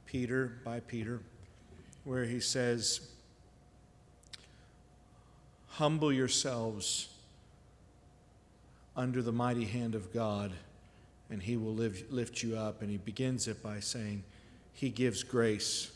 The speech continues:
to the humble, but he resists the proud." And,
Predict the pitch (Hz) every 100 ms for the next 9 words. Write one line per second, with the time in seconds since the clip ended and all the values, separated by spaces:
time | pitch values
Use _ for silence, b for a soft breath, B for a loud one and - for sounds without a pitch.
0 | - 117 95 101 92 85 92 - - B
1 | B B B B B - 113 113 104 101
2 | 120 - - 113 - 113 95 95 90 87